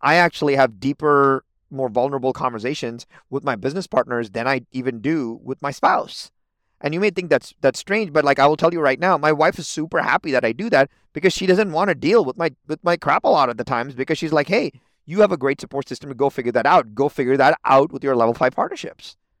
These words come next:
And it's really, really powerful for me. So the, the reason I'm sharing this with you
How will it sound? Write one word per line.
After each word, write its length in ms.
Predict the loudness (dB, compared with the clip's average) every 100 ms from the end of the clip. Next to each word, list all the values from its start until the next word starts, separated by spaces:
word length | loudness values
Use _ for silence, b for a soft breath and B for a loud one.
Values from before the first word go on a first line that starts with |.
| _ _
And 80 | -8
it's 140 | -8 -6
really, 260 | -6 -4
really 240 | -6 -8 -8
powerful 480 | -10 -12 -12 -14 _
for 220 | -12 -12
me. 300 | -12 -14 _ _ _ _ _ -4
So 340 | 2 2 0 -8
the, 140 | -10 -8
the 200 | -4 -2
reason 280 | -2 -6 -4
I'm 140 | -4
sharing 360 | -4 -2 -2 -4
this 140 | -10
with 140 | -14 -12
you 320 | -10 -10 -12